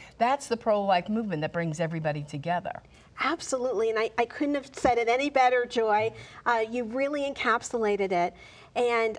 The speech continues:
Speaker 2: I just wanna see what God has next for the pro-life
Speaker 1: Right.
Speaker 2: movement.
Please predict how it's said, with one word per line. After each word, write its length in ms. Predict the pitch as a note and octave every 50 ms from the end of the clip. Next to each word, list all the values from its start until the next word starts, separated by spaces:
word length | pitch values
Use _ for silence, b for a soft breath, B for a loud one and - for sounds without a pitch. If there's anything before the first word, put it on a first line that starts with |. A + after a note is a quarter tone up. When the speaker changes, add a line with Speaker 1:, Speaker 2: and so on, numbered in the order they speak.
| - - -
Speaker 2:
I 220 | A#3+ B3+ C#4 D#4+
just 300 | D#4+ - D4+ C4+ - -
wanna 260 | C4+ B3+ C4 B3+ A#3+ A#3
see 320 | - - - C4+ C4+ C4+
what 280 | B3 B3 A#3+ - - -
God 300 | - A3+ A3 A#3 A#3+ A3+
has 240 | A#3 A#3+ A3+ -
next 340 | - A3+ A#3 D4 - - -
for 80 | - A#3
the 100 | G#3 G3+
pro-life 440 | - - G3+ F#3+ D#3 D3+ D3 C#3+ D3
Speaker 1:
Right. 80 | D3
Speaker 2:
movement. 560 | G3 F#3 F3+ F3+ F3 - E3+ D3+ A#2 - -